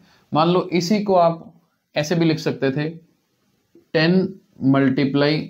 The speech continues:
नाइन factorial, नाइन से स्टार्ट कर दो, नाइन से आगे वन तक क्या होता है, नाइन factorial,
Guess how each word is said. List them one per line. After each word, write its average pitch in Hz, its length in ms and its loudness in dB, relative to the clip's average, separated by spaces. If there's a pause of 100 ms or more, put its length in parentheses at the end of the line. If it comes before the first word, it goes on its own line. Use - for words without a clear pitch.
(160)
नाइन 127 440 2
factorial, 127 580 -2 (480)
नाइन 117 300 4
से 135 140 2
स्टार्ट 143 320 -2
कर 147 140 -2
दो, 180 120 0 (560)
नाइन 131 300 2
से 160 140 0
आगे 143 200 2
वन 147 220 -2
तक 151 200 -2
क्या 151 120 0
होता 117 240 -2
है, 104 120 -12 (500)
नाइन 208 240 -2
factorial, 196 480 2